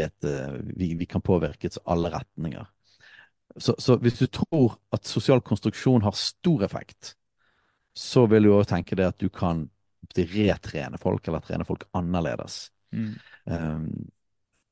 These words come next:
Speaker 1: Money mener at, at biologien har noe å si, så han forkaster ikke biologien. Han sier at det er biologiske elementer her også,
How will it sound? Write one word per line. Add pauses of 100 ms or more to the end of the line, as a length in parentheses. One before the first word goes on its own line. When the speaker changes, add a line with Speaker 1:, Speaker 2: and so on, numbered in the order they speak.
(140)
Speaker 1:
Money
mener (120)
at,
at
biologien
har
noe
å
si,
så
han
forkaster
ikke
biologien. (500)
Han
sier
at (380)
det
er
biologiske (600)
elementer
her
også,